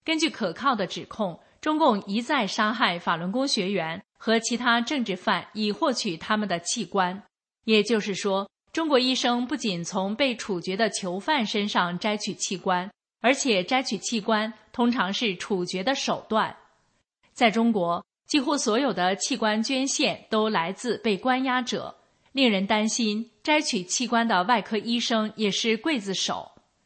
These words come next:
为了确认这种可怕的做法是否在中国发生，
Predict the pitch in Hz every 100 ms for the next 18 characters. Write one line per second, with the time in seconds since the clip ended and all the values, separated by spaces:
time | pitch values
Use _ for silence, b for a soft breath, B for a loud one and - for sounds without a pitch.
0 | b b b 247 226 214 - 277 226 226
1 | 190 233 196 202 - 196 - 247 208 185
2 | 269 233 180 170 165 185 285 214 160 220
3 | 196 180 294 285 165 170 185 180 202 180